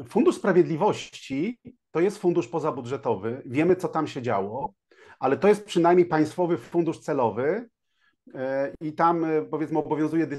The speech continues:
dyscyplina finansów publicznych i plan finansowy tego funduszu, przynajmniej ten zagregowany,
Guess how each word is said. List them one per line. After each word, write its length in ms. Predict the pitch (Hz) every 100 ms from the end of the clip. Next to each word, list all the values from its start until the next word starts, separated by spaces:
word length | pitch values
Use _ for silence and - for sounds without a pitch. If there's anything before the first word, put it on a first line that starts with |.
| 135 -
dyscyplina 420 | - 151 156 147
finansów 480 | - 143 165 190 -
publicznych 640 | 180 185 190 196 208 233 - _ -
i 80 | 143
plan 240 | 170 202
finansowy 560 | 202 190 165 185 185 180
tego 240 | 175 156
funduszu, 440 | 156 160 147 202 156
przynajmniej 260 | 180 175
ten 120 | 170
zagregowany, 1000 | 165 170 160 160 160 180 165 113 107 151